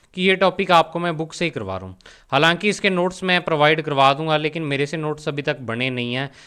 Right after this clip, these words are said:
लेकिन फिर आप वीडियो के लिए जल्दी करने लग जाते हो, तो मैं आपको एक बार बुक से ही करवा रहा हूँ,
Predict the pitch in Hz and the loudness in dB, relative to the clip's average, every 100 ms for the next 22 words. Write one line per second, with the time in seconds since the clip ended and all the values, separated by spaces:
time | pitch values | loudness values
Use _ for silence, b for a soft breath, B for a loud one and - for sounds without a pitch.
0 | B 117 123 139 143 160 156 156 147 131 | B -6 -4 -2 2 6 6 4 -2 -2
1 | 139 175 175 170 143 135 139 135 131 127 | 0 0 -2 -4 -2 -2 0 -2 -2 -2
2 | 123 117 120 113 139 139 143 139 139 143 | -2 -2 -2 -2 -8 -6 -4 0 0 0
3 | 160 151 147 156 147 147 - 165 135 120 | 0 0 2 0 -2 -8 -4 -4 -2 0
4 | 120 143 151 | 2 0 -6